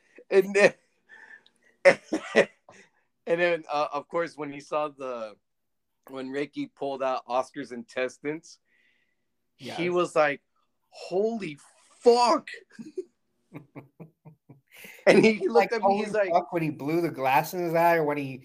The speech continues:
Speaker 2: when he sewed up his own wrist with his own vein.
Speaker 1: And then my stepdad was like,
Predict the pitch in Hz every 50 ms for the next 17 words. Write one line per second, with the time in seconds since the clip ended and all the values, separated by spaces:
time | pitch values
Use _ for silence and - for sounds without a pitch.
0 | _ - _ _ _ 147 151 151 147 139 - - - - 190 175 180 175 185 175
1 | 175 175 165 151 147 165 - 160 160 170 175 175 170 147 143 151 160 156 156 -
2 | 156 151 151 147 131 - - 165 170 180 180 180 175 165 143 151 147 151 160 170
3 | 185 190 247 277 254 _ _ _ _ _ _ _ _ _ _ _ _ _ _ _
4 | _ _ _ _ _ _ _ _ _ _ _ _ _ _ _ _ _ _ _ _
5 | _ _ - _ _ 349 - - _ _ _ _ _ - - - _ _ _ _
6 | _ _ _ _ _ - 202 202 165 202 190 185 180 175 - - _ 180 180 180
7 | _ 202 190 190 190 185 180 175 170 185 180 165 - -